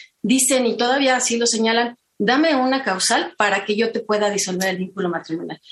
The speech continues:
Entonces, me parece que aquí esta estandarización de, de criterios, de normas, nos sería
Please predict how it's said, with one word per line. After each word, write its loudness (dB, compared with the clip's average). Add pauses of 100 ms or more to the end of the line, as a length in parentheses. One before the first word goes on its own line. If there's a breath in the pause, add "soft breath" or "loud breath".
(160 loud breath)
Entonces, 0
me 4
parece 0
que 2
aquí 0
esta 2
estandarización 0
de, -2 (340 loud breath)
de -2
criterios, 2
de 0
normas, 0
nos 2
sería 0